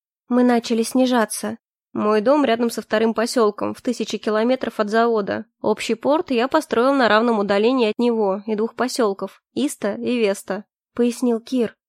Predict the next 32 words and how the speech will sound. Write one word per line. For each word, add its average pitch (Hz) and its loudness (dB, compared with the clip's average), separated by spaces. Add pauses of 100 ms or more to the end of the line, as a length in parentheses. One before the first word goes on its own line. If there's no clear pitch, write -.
(240)
«Через 226 0
пару 226 4
часов 269 -2
зайдет 226 0
солнце 196 0
и - -6
окончательно 220 0
стемнеет. 233 -2 (140)
Завтра 254 0
будете 196 -4
знакомиться 208 -2
с - -16
планетой, 214 -2
а 214 -4
сейчас 240 0
мне 269 4
остается 247 0
только 220 -2
показать 208 -2
вам 254 2
ваши 214 0
комнаты». 196 -4 (680)
Кир 311 2
посадил 247 0
флайер 262 0
и 247 -2
встал, 220 0
держа 220 0
на 220 4
руках 254 -4
мою 220 0
дочь. 208 -2